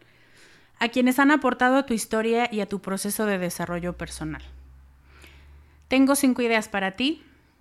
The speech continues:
cinco formas de honrar a quienes admiras y quienes te han enseñado lo suficiente como para hacer cambios en tu vida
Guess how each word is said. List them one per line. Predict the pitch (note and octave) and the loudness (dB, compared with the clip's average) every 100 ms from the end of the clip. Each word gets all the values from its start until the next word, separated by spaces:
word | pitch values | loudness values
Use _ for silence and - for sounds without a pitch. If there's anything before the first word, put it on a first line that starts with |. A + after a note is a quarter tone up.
| _ | _
cinco | - A#3 A3+ | -4 0 0
formas | A3+ A3+ A3 A3+ A#3+ A#3+ - | 0 0 2 2 2 0 -8
de | G3+ | -4
honrar | G3+ G3 G3 G#3 A#3+ - | 0 0 2 2 2 -2
a | A3 | -8
quienes | G3+ F#3+ F#3 | -4 -4 -4
admiras | F3+ F3+ G3+ G#3+ G3+ G3+ - - _ _ _ _ | -4 -2 0 0 -4 -8 -16 -20 _ _ _ _
y | A3 | -8
quienes | G#3+ A3+ A3 A#3 | -2 0 0 0
te | |
han | B3 | 2
enseñado | C4 C4+ B3 A3+ A3+ | 2 2 0 0 0
lo | A#3 | -2
suficiente | A3 G3+ F#3+ - G#3 G3+ A3 | -4 -6 -10 -6 -4 -4 -4
como | G#3 F#3+ | -4 -4
para | F#3 F#3 | -4 -6
hacer | F#3 G#3+ G#3+ | -6 -6 -4
cambios | A3+ A3 A#3 A#3 | -2 -2 -2 -2
en | G3+ | -4
tu | F#3 F#3 | -4 -6
vida | G3+ F3 D#3+ | -6 -6 -10